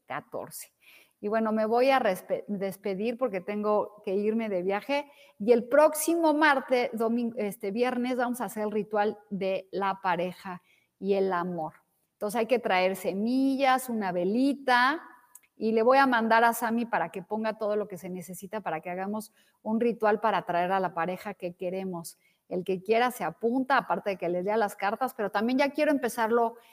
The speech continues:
a mover con rituales y cosas mágicas para que hagamos más cosas, ¿no? Y se vuelva más interesante este programa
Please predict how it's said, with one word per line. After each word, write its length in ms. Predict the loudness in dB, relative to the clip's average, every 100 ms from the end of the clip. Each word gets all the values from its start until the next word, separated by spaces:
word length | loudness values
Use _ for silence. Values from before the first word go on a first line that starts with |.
| _
a 140 | 0 4
mover 460 | 6 6 6 4
con 180 | 2 2
rituales 840 | 0 0 4 6 8 6 4 0 -4
y 80 |
cosas 340 | -6 -6 -6 -4
mágicas 540 | -4 -4 -6 -4 -4
para 260 | -2 -2 -2
que 160 | 0
hagamos 460 | 0 0 -2 -4 -6
más 180 | -8 -8
cosas, 380 | -12 -12 -10 -6
¿no? 120 | -6
Y 60 |
se 140 | -4 -2
vuelva 260 | 0 0
más 160 | -2 -4
interesante 600 | -6 -6 -8 -6 -8 -8
este 180 | -14 -12
programa 560 | -8 -4 -2 0 -2